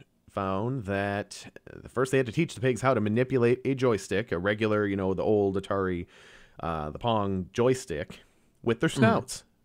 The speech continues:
Speaker 1: And then they taught them how to move the joystick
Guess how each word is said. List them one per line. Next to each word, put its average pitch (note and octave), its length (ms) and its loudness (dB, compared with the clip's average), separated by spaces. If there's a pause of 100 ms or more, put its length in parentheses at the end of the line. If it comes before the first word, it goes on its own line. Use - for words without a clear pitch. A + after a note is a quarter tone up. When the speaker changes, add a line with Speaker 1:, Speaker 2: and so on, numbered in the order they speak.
(180)
Speaker 1:
And G2+ 140 -4
then G#2+ 280 -2
they C3+ 120 0
taught G#2+ 280 -2
them B2 160 -4
how G2 300 0
to - 160 -8
move G#2+ 260 -2
the A2 60 -8
joystick F#2+ 540 -4